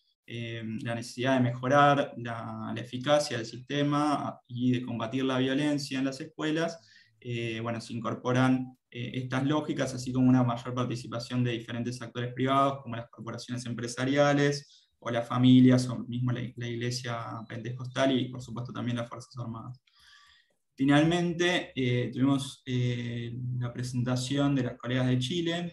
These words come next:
que plantearon la, la ponencia de segregación e exclusión en la educación secundaria.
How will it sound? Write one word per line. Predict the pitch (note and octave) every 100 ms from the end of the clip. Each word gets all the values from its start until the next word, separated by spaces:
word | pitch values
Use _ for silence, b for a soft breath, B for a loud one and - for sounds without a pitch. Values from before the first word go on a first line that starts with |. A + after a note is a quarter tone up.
| -
que | A2
plantearon | A#2 A2+ B2+ C3+ B2
la, | A2 - -
la | -
ponencia | B2 B2+ B2+ B2
de |
segregación | B2 A#2+ A#2 - C3+
e | C3
exclusión | B2 A#2+ A#2 - C#3+ D3 C3+ B2+
en | A#2+
la |
educación | A#2 A2+ A#2 C3
secundaria. | B2+ B2 C#3 D#3+ E3+ E3 F3+ G3